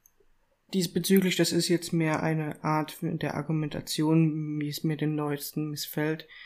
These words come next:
Dennoch dieses Jahr eindeutig die, äh, Kontraform zu den Protesten und der Ansicht ist das Argument von Christian Lindner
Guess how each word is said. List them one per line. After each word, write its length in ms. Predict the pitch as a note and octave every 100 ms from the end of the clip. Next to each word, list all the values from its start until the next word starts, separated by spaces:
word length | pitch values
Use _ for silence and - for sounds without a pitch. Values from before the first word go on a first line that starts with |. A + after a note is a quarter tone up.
| - _
Dennoch 360 | D#3 E3 E3+ E3+ -
dieses 460 | D#3+ E3 E3 D#3+
Jahr 300 | E3 D#3 C#3+
eindeutig 560 | D#3+ D#3 D3+ D3+ D3+ -
die, 260 | - D#3
äh, 140 | D3 D3
Kontraform 720 | D3 D#3 E3+ E3 E3 E3 E3
zu 100 | D#3+
den 220 | D#3+ E3
Protesten 640 | D#3+ D#3 - D#3 - - D#3
und 140 | D3+
der 140 | D#3 D3+
Ansicht 380 | D#3 D#3+ -
ist 240 | E3+ D#3+ -
das 200 | D#3 -
Argument 580 | - D#3 D#3 D#3 F3 E3+
von 180 | E3
Christian 560 | D#3 D#3 D3 - D3+ D3+
Lindner 560 | D3 D3+ - - C#3+